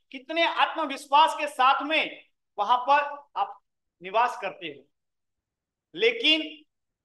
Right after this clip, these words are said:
वहां तो अपना जीवन व्यतीत करना है, लेकिन यहाँ पर तो धर्म के प्रति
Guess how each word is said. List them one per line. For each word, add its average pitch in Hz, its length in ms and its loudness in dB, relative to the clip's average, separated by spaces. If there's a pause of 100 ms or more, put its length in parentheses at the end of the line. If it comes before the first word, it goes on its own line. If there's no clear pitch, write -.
(880)
वहां 254 300 0
तो 294 60 -2
अपना 285 280 0
जीवन 254 360 -10
व्यतीत 240 420 -8
करना 220 300 0
है, 254 540 0
लेकिन 185 260 -12
यहाँ 196 300 -2
पर 247 240 -2
तो 262 460 -4 (240)
धर्म 220 260 -6
के 254 160 -12
प्रति 262 540 -12